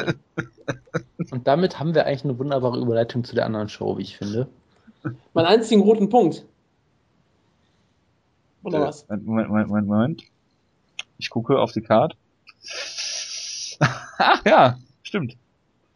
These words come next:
Speaker 2: Gut, dass wir Jimmy Manuwa eigentlich nicht im Team Schlagkraft haben. Das wäre eine absolute Katastrophe.
Speaker 1: Er ist zu alt gewesen, deswegen konnte ich ihn nicht nehmen.
Speaker 2: <laughs> Ach ja, stimmt, ja.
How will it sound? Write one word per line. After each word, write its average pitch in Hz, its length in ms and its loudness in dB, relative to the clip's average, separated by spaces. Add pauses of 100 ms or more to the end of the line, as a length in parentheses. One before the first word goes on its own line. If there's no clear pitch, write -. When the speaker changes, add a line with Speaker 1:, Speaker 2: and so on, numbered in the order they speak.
(120)
Speaker 2:
Gut, - 100 -4
dass - 80 0
wir 156 80 2
Jimmy 135 200 0
Manuwa 123 360 4
eigentlich 98 220 -4
nicht 101 160 -8
im 101 60 -20
Team 101 180 -10
Schlagkraft 90 500 -6
haben. 92 180 -6
Das 92 180 -12
wäre 104 300 2
eine 107 120 0
absolute 95 320 -2
Katastrophe. 92 540 -6
Speaker 1:
Er 165 80 0
ist 160 300 -6
zu 175 100 -4
alt 190 220 2
gewesen, 143 340 -4
deswegen 147 260 -4
konnte 156 240 -4
ich - 60 -12
ihn 147 100 0
nicht 147 160 -2
nehmen. 160 360 0 (800)
Speaker 2:
<laughs> - 80 -4
Ach - 720 -2
ja, 165 380 6
stimmt, - 760 -2
ja. 107 320 -2